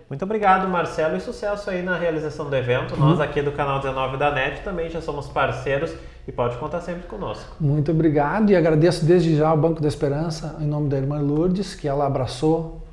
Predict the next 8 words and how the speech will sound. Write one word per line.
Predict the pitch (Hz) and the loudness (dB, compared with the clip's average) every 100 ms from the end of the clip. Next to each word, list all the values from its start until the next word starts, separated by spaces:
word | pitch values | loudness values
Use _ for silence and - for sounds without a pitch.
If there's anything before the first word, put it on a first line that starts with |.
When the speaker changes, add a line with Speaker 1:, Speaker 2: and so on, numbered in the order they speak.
| - | -10
Speaker 2:
ah, | 139 131 127 123 - - | -8 -4 -2 -2 -4 -8
a | 135 | -8
causa | - 143 151 175 220 - - - - | 0 4 4 4 0 -6 -14 -20 -6
e | 156 151 | 2 4
ela | 160 | 4
cedeu | - - 185 156 175 | 2 0 2 4 2
o | |
local | 202 185 160 151 185 - | 0 -2 -4 -6 -8 -12